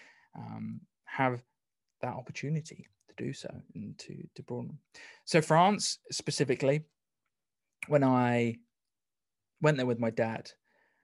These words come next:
the first place we went to, we, we'd stayed in, like, the center of France, like, really middle, middle. We'd driven through Paris and we'd got to the center, and I can't remember the place,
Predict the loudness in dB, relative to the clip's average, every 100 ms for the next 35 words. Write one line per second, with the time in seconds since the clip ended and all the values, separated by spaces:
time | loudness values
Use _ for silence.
0 | _ _ 2 6 6 6 2 2 0 0
1 | 0 0 -4 -8 -8 -6 -8 -8 _ -8
2 | -6 -6 -8 -14 -14 -8 0 2 2 -2
3 | -2 -4 -8 -12 -10 -6 -2 0 0 -2
4 | -4 -2 -4 -2 -6 -10 -14 -12 -4 -4
5 | -4 -4 2 4 4 4 2 2 2 0
6 | -2 -2 -4 -6 0 0 0 -2 -4 -4
7 | -2 -2 -2 -6 -6 -4 -6 -8 -12 -8
8 | -6 -8 -8 -10 -2 -2 0 -4 -6 -6
9 | -6 -6 -8